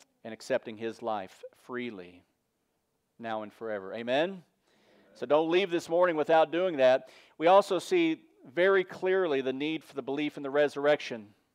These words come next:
This isn't just that, well, Jesus was a good teacher, he was a good guy, he did good things. Listen, if he didn't do what he claimed to do, and, and I don't have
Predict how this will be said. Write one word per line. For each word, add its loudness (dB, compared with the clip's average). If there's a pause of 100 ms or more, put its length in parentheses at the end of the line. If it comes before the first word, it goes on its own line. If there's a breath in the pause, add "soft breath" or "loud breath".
(480)
This -4
isn't -2
just 2
that, 0
well, 4
Jesus -2
was -2
a 0
good -8 (800 soft breath)
teacher, -2
he -8
was -8
a -8
good -8
guy, 2
he -8
did -6
good -4
things. -6
Listen, -6 (640 soft breath)
if -4
he -6
didn't 0
do 2
what 6
he -8
claimed -2
to -10
do, -2
and, -8
and -2
I 2
don't -2
have 2